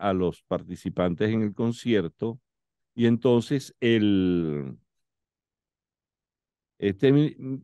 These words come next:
el portero de, que da acceso a los camerinos, el Teresa Carreño,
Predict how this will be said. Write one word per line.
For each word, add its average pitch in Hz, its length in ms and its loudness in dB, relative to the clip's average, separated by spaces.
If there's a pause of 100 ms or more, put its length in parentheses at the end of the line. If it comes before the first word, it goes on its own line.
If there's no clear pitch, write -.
el 110 280 4
portero 135 720 2
de, 107 600 -2
que 101 240 -2
da 98 280 -2
acceso 113 460 -2
a 127 40 2
los 120 160 -2
camerinos, 113 580 0
el 117 120 -4
Teresa 107 360 -4
Carreño, 113 580 -4